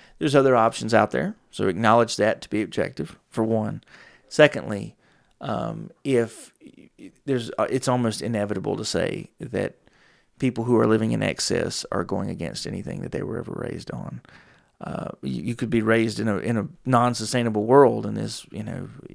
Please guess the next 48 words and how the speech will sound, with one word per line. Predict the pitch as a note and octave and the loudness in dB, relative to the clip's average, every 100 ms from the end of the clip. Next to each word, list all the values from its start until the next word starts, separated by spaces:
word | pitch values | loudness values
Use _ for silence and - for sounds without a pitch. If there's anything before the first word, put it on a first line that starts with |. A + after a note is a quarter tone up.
| G1+ | -14
endless | - A2+ G2+ - | -6 -2 -2 -2
pleasure | A#2 A2+ A2 G#2 | 2 2 2 -4
kind | A2 G#2+ | -4 -4
of | |
thing. | B2+ A#2+ A2+ - - - _ _ _ - | -2 -2 -4 -12 -20 -20 _ _ _ 4
But | B2+ | 6
at | A2+ | 6
the | B2 | 2
end | B2+ | 2
of | |
the | A2+ | 2
day, | B2 A#2 G#2+ G2+ - _ - | 6 6 6 2 -8 _ 6
I | B2+ C3+ | 8 8
really, | A2 A2+ B2 B2+ B2 A#2 A2 - | 4 -2 -2 0 0 0 -4 -8
really | A2 A#2 A2+ G2+ | -4 0 0 0
love | F#2 E2+ E2+ - - - | -2 -4 -6 -8 -18 -8
the | A#2 G#2+ | -2 -2
idea | G2+ G2 G2 G2 | -2 -4 -6 -8
that | G#2 | -10
if | - A#2 | -6 -2
I | A2+ | -2
go, | A#2 A2 - _ A2 | -2 -4 -6 _ -14
if | A2 | -6
I | G#2 | -2
knock | B2 A2+ | 0 -2
on | G#2+ | -4
the | A2+ | -6
next | G2+ - | -8 -6
door | A2 G#2+ G#2 - | -4 -2 -4 -6
neighbor's | G#2+ F#2+ - - | -6 -6 -6 -10
house, | - A#2+ - _ _ _ _ _ _ _ _ _ _ - | -10 -12 -16 _ _ _ _ _ _ _ _ _ _ -8
I'm | A#2+ | -6
not | G#2+ - | -6 -8
gonna | - | -8
say | - - | -8 -8
her | - | -8
name, | - - _ - - - - _ _ | -10 -12 _ -20 -20 -20 -20 _ _
but | C3 A#2 F2 - - | 4 4 0 -18 -18
if | - - - - - | -14 -14 -16 -16 2
I | C3+ | 6
knock | C#3 A#2+ | 8 8
on | A#2 | 6
the | |
door, | A2+ A2 G#2+ G#2+ - - - | 6 6 6 0 -10 -6 -2
I | B2+ | 4
gave | C#3 C3+ | 6 6
her | A#2 G#2+ | 2 -2
some | A2 G#2 G#2 | -2 -4 -6